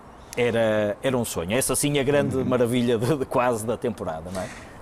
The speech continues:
Speaker 2: Foi incrível. Não, não, não te sentes primeiro, passamos a semana toda em preparação, tática, mas de ambiente também.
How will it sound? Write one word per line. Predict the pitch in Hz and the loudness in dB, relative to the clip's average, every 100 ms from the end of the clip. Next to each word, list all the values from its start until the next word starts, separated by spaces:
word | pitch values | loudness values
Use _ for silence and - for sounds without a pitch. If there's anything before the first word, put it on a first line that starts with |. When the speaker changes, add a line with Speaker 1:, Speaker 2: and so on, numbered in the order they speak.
| - | -10
Speaker 2:
Foi | - 143 131 180 | 2 4 6 6
incrível. | 190 151 139 120 110 107 | 4 6 6 6 4 4
Não, | 139 139 | 2 4
não, | 143 | 4
não | 143 160 | 4 2
te | - | 2
sentes | 156 - | 0 2
primeiro, | 160 156 185 202 196 185 160 - | 0 4 6 6 6 4 0 0
passamos | 143 165 156 | 2 2 2
a | |
semana | 151 160 151 143 | 0 2 2 2
toda | 147 139 131 | 4 6 6
em | 127 | 4
preparação, | 120 113 120 131 143 165 156 - - - | 4 4 2 4 0 0 -6 -16 -16 0
tática, | 135 147 175 - 185 196 - - - - - - - | 2 2 0 0 -2 -2 -8 -16 -16 -14 -14 -14 0
mas | 127 135 | 4 4
de | 131 | 4
ambiente | 156 143 131 117 - | 4 4 4 2 2
também. | 123 107 107 101 | 2 4 4 2